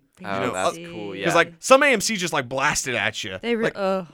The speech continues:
Speaker 2: when we saw the menu, the audio only came from the screen.
Speaker 3: It
Speaker 2: Did you
Speaker 3: did.
Speaker 2: notice? That was horrible. I couldn't understand what Anya Taylor-Joy was saying.
Speaker 3: When I went and saw the last Jurassic World movie in Atlanta, it was, like,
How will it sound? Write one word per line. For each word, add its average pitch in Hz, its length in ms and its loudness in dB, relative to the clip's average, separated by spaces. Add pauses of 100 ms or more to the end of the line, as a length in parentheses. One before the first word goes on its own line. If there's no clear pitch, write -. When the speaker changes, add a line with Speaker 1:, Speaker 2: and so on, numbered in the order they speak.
Speaker 2:
when 190 160 0
we 277 100 2
saw 302 180 6
the 214 120 4
menu, 165 460 -2
the 156 160 -4
audio 185 340 4
only 165 240 -2
came 175 240 0
from 165 180 0
the 139 80 -4
screen. 113 460 -4
Speaker 3:
It 107 60 -14
Speaker 2:
Did 185 80 -4
you 175 80 2
Speaker 3:
did. - 40 0
Speaker 2:
notice? 151 220 2
That 208 100 6
was 202 120 -2
horrible. 202 560 6
I 175 100 6
couldn't 277 180 -4
understand 254 280 4
what 196 40 -2
Anya 226 160 4
Taylor-Joy 220 380 2
was 214 100 -2
saying. 254 400 2
Speaker 3:
When 202 100 -10
I 208 100 -2
went 277 140 -4
and 277 80 -8
saw 196 640 -2
the 175 200 -12
last 175 360 -10
Jurassic 156 480 -12
World 151 200 -14
movie 143 540 -16 (380)
in - 120 -14
Atlanta, 165 580 -16 (340)
it 170 140 -14
was, 202 140 -14
like, 190 220 -12